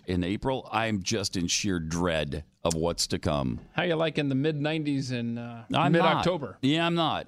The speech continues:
Speaker 1: And see, we had two days that were kind of fall-like. It was
Speaker 2: Good.
Speaker 1: so beautiful.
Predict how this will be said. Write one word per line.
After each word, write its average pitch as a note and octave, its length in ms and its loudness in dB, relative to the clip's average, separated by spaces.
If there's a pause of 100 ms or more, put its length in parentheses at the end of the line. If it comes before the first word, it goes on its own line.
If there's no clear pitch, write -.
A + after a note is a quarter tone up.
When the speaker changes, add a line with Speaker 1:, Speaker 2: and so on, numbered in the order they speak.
Speaker 1:
And C#3+ 140 0
see, F#3 120 0
we G3+ 140 2
had A#3+ 180 2
two A3+ 140 2
days B2+ 360 2
that B2 80 0
were A2 120 -4
kind B2 180 -2
of G2+ 100 -4
fall-like. F#2 460 -2
It G2+ 40 -4
was G2 180 0
Speaker 2:
Good. C#3+ 220 2
Speaker 1:
so G#2+ 360 -2
beautiful. D2 300 -4